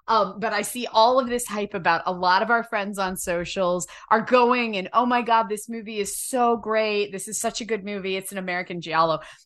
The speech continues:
And I'm reading all of this on Instagram going, "I thought we all hated that. I don't remember it." Um, and so then I had to rewatch it. So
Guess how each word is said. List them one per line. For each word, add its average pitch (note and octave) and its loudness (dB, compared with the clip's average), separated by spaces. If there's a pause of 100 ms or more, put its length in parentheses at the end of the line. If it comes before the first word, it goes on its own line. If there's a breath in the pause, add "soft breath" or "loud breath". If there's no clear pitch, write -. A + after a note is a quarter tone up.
(100)
And C4 6
I'm B3 4
reading D4 2
all A#3+ 6
of G3+ -2
this G#3 -4
on F#3+ -4
Instagram A3 -6
going, F3+ -2
"I G#3 -6
thought F#4+ 0
we B3+ -2
all F#3+ 2
hated F#3 -10
that. - -8
I F#3+ 2
don't D4 0
remember G3+ -4
it." - -12 (320 loud breath)
Um, G#3+ 6
and A3 0
so A#3+ 0
then G#3+ -2
I G3+ 4
had G3+ -6
to G#3+ -12
rewatch D#3 -4
it. - -10
So D3 -2